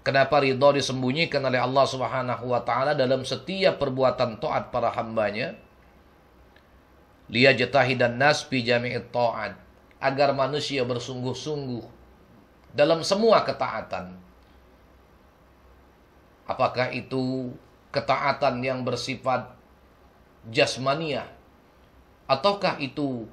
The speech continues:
ketaatan-ketaatan yang lain, seperti ketaatan yang dilakukan dengan mengeluarkan materi? Perkara ridho disembunyikan oleh Allah Subhanahu wa taala.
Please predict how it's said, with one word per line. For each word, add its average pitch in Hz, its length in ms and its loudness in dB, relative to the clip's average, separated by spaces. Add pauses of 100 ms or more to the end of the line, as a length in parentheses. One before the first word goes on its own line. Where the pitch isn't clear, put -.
(160)
ketaatan-ketaatan 131 1200 -4
yang 120 240 -2
lain, 120 560 -2
seperti - 480 -6
ketaatan 143 640 -4
yang 123 160 -4
dilakukan 123 720 -4 (160)
dengan 139 400 -2
mengeluarkan 123 560 -2
materi? 101 480 -6 (3750)
Perkara 190 400 6
ridho 170 320 4
disembunyikan 170 720 2
oleh 147 160 4
Allah 147 240 2
Subhanahu 135 640 -2
wa - 160 0
taala. 139 560 -4